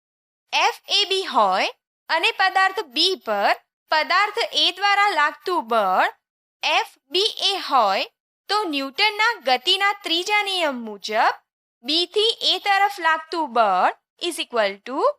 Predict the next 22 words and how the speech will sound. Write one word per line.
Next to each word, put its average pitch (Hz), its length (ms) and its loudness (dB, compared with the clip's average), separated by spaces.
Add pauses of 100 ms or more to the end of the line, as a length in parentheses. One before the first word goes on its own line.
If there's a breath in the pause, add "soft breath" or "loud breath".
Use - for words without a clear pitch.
(200)
માઇનસ 285 840 -2 (460)
એ 294 280 0
થી 453 260 2
બી 285 220 0
તરફ 392 400 0
લાગતું 339 560 0
બળ. 226 400 2 (1200)
જો 339 440 2 (360)
એફ 339 220 2 (100)
એ 440 160 0
બી 403 220 0
ને 415 160 2
ક્રિયાબળ 330 640 0
કહીએ, 226 520 -4 (380)
તો 359 400 4 (240)
એફ 311 220 2 (160)
બી 427 220 2
એ 285 240 -2
ને 262 160 0 (220)
પ્રતિક્રિયાબળ 370 1040 0
કહે 339 300 0
છે. 214 440 -2